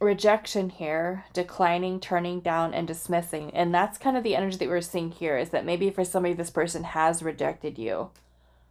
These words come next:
you know? Maybe they have. And then I'm seeing boundaries here.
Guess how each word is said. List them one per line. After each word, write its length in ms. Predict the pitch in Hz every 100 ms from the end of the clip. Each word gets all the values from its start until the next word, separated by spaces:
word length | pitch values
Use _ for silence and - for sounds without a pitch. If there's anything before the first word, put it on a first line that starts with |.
| _ _ _ _ _ _
you 120 | 170
know? 320 | 156 156 160 170 _ _ _ _ _ _ _ _ _ _ _ _ _ _ _ _ _ _ _ - - - - -
Maybe 160 | - 170
they 140 | 160
have. 600 | 160 - 151 143 143 - -
And 140 | 180
then 140 | 175
I'm 100 | 175
seeing 480 | 180 - 170 170 170 - _ - -
boundaries 1000 | - 170 175 170 190 196 180 170 165 -
here. 580 | - 156 147 147 175 180